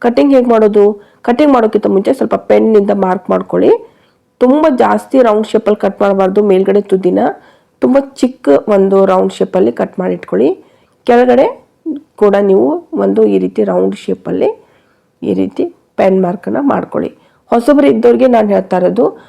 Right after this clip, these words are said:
ಓಕೆ, ಯಾಕಂದ್ರೆ ಹೊಸಬರಿಗೆ ಸ್ವಲ್ಪ ಕನ್ಫ್ಯೂಷನ್ ತುಂಬ ಜಾಸ್ತಿ ಇರುತ್ತೆ, ಹೀಗಾಗಿ ಪೇಪರ್ ಕಟ್ಟಿಂಗು ನೀವು ಮಾಡಿ ಮಾಡಿ ಪ್ರಾಕ್ಟೀಸ್ ಮಾಡಿದ್ಮೇಲೆ ಬಟ್ಟೆ ಕಟ್ಟಿಂಗ್ನ ಮಾಡಿ.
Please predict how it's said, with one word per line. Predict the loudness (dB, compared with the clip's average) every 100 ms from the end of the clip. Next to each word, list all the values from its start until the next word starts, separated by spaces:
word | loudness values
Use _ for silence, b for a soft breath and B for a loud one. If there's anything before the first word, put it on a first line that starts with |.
| B -10
ಓಕೆ, | -2 -2 -2 B B -4
ಯಾಕಂದ್ರೆ | 0 2 2 2
ಹೊಸಬರಿಗೆ | 0 0 2 2 2
ಸ್ವಲ್ಪ | 0 -2 -2
ಕನ್ಫ್ಯೂಷನ್ | -2 0 -2 -2 -2
ತುಂಬ | -2 -2 -2
ಜಾಸ್ತಿ | -4 -4 -2 -2
ಇರುತ್ತೆ, | -2 -4 -6 b b b _
ಹೀಗಾಗಿ | 0 2 0 -2 -10 -16 _ _ _ _ _ _ _ _ _ _ _ _ _ _ -4 0
ಪೇಪರ್ | 2 2 2
ಕಟ್ಟಿಂಗು | 2 2 2 2 4 2 4
ನೀವು | 2 4 2
ಮಾಡಿ | 2 2 2
ಮಾಡಿ | 0 -2
ಪ್ರಾಕ್ಟೀಸ್ | -4 -4 -8 -4 -2
ಮಾಡಿದ್ಮೇಲೆ | -2 0 0 0
ಬಟ್ಟೆ | -2 -4 -6
ಕಟ್ಟಿಂಗ್ನ | -6 -6 -4 -4 -4
ಮಾಡಿ. | -2